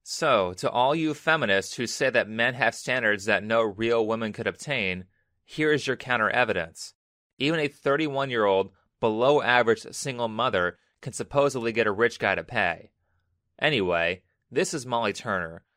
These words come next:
Molly claims that she is a business owner and a brand ambassador for a popular sugar baby website called Seeking Arrangement. Now,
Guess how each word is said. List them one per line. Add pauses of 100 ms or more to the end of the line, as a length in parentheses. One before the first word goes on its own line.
(220)
Molly
claims
that
she
is
a
business
owner
and
a
brand
ambassador
for
a
popular
sugar
baby
website (280)
called
Seeking
Arrangement. (460)
Now,